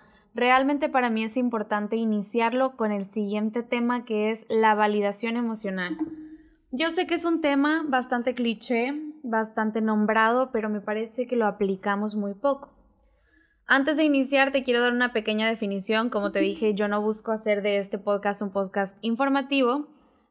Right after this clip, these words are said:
pero pues nada, creo que es necesario solamente contextualizarnos para que estemos todos en el mismo canal y podamos ir entendiendo.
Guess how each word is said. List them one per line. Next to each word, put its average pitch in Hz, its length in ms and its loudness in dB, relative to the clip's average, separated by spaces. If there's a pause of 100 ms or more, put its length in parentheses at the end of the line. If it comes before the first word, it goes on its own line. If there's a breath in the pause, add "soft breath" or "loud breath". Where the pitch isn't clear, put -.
(100)
pero 220 580 4
pues 220 160 0
nada, 190 300 2
creo 214 180 2
que 226 140 0
es 226 120 -2
necesario 214 680 2
solamente 214 520 0
contextualizarnos 214 920 -2
para 233 220 0
que 214 80 -8
estemos 254 360 -2
todos 269 300 0
en 262 60 -2
el 247 120 -2
mismo 226 300 -2
canal 220 320 -2
y 226 60 0
podamos 202 500 -2
ir 208 100 2
entendiendo. 190 600 -4